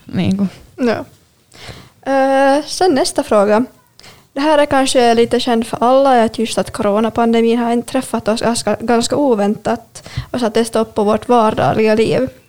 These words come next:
Speaker 2: Ö, så frågan gäller, vilka förändringar tror du kommer ske i framtiden och kommer vi så småningom återvända till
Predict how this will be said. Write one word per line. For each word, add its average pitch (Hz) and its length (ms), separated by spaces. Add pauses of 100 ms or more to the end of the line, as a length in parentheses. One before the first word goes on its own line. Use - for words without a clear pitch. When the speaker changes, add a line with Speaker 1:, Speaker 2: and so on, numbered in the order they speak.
(420)
Speaker 2:
Ö, 240 360
så 269 100
frågan 302 380
gäller, 233 480 (560)
vilka 311 280
förändringar 240 560
tror 226 160
du 208 160
kommer 226 340
ske 240 240
i 190 100
framtiden 214 720
och 214 240
kommer 247 240
vi 240 80
så 262 120
småningom 254 540
återvända 208 580
till 214 320